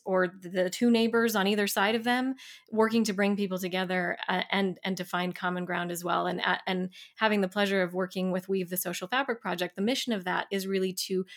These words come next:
bring those stories to light and help Americans see how many great initiatives are out there that are doing this work. We need to focus on those more,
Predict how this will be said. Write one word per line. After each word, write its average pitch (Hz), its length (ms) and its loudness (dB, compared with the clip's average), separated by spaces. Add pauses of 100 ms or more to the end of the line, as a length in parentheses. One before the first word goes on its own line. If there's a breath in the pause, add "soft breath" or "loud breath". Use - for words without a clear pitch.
(120)
bring 226 220 6
those 202 160 2
stories 175 340 0
to 202 140 -6
light 254 360 2
and 214 280 -2
help 294 220 -4
Americans 220 540 0
see 196 560 0 (460 loud breath)
how 240 300 2
many 208 560 2
great 185 280 2
initiatives 185 540 -2
are 170 180 -2
out 202 260 -2
there 175 420 -4 (120)
that 185 120 0
are 180 100 0
doing 185 480 -2
this 175 300 -8
work. - 460 -4 (340 soft breath)
We 208 180 2
need 226 160 4
to 185 80 -2
focus 208 400 -2
on 220 220 0
those 202 280 0
more, 233 380 -2